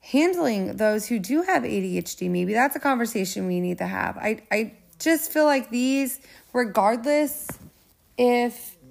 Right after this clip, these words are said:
they are the case or not, are very important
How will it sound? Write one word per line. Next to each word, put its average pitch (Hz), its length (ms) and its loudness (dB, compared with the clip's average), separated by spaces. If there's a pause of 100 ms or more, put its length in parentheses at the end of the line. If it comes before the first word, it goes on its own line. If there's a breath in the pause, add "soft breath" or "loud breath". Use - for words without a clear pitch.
(320)
they 240 320 2
are 220 120 2
the 220 100 -2
case 233 440 -6
or 277 100 -2
not, 285 440 -2 (680)
are 240 140 2
very 226 540 -2
important 190 580 -8